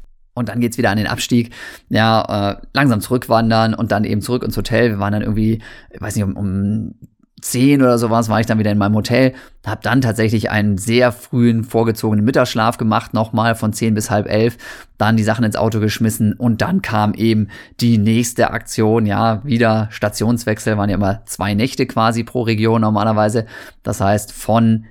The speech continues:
eben Saalfelden, Leogang ging es dann direkt nach diesem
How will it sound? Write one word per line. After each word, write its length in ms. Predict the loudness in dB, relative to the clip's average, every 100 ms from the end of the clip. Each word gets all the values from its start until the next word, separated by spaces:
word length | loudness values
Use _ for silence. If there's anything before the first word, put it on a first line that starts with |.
| _ _
eben 520 | 0 2 2 2 0 -6
Saalfelden, 580 | -4 -2 -2 0 0
Leogang 440 | 0 0 2 0 0
ging 220 | 0 0
es 160 | 0 -2
dann 240 | 0 0
direkt 420 | 0 0 -4 -4
nach 260 | -2 -2 -2
diesem 520 | -2 0 2 0 -2